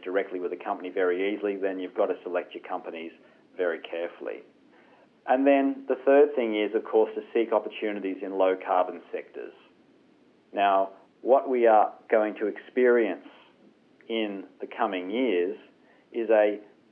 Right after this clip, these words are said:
substantial reallocation of capital from emissions intensive, energy insen-, intensive sectors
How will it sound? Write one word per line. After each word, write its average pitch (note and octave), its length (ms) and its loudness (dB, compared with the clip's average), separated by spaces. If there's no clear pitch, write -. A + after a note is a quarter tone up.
substantial C3 800 2
reallocation F#2+ 920 0
of - 100 -14
capital F2+ 540 -2
from E2 200 -2
emissions C3+ 480 0
intensive, A2+ 720 -2
energy A#2 460 -2
insen-, F#2 360 -6
intensive F#2+ 480 -8
sectors F#2+ 400 -4